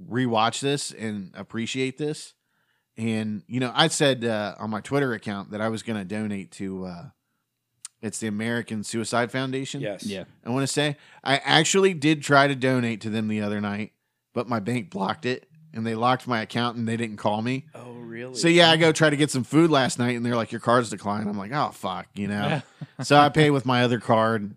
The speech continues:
Speaker 1: and I find out this morning they locked it, and I'm like,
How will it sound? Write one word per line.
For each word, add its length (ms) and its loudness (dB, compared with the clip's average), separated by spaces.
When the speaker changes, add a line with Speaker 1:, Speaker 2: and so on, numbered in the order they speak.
Speaker 1:
and 220 -2
I 60 -6
find 240 4
out 120 4
this 160 -6
morning 260 -2
they 120 -4
locked 340 -2
it, 160 -4
and 140 -2
I'm 120 -2
like, 280 -6